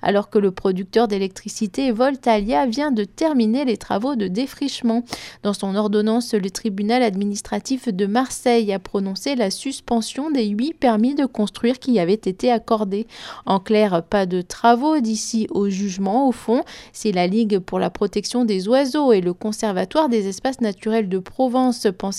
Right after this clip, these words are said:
surtout se faire entendre sur la sauvegarde de l'aigle de Bonelli,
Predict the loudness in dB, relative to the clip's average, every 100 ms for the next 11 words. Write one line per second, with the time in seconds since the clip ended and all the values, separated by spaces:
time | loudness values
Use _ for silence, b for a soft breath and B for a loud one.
0 | -4 -4 -8 -6 -2 -2 0 0 0 0
1 | -2 0 0 0 -2 -6 -6 -4 -4 0
2 | 0 0 4 6 6 4 0 2 2 0
3 | -2 -2 -2 4 4 4 2 2